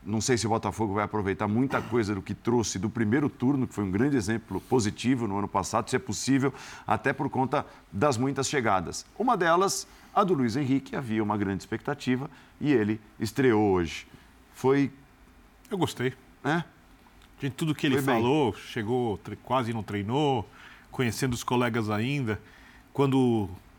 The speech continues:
Speaker 2: teve um lance que ele podia puxar um contra-ataque em velocidade, ele,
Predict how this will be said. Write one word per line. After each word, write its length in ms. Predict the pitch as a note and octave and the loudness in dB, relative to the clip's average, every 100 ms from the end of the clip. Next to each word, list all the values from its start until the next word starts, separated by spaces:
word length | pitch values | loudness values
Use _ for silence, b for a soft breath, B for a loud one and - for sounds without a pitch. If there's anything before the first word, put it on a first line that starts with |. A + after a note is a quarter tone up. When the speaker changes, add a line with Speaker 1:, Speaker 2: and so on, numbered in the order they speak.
| - - - | -20 -10 -4
Speaker 2:
teve 100 | B2+ | 0
um 80 | C3+ | 2
lance 220 | C#3 - | 0 0
que 60 | |
ele 80 | C#3 | -2
podia 180 | A#2+ C3 | -2 -2
puxar 240 | B2 - | -4 -4
um 60 | C3 | -6
contra-ataque 560 | A#2 A#2+ A#2+ G#2+ B2 B2+ | -4 -4 -4 -4 -6 -6
em 40 | |
velocidade, 680 | A#2+ A#2+ - A2 A#2 B2+ A#2 | -4 -4 -4 -2 -2 -2 -2
ele, 340 | A#2 A2 F#2+ | -2 -2 -4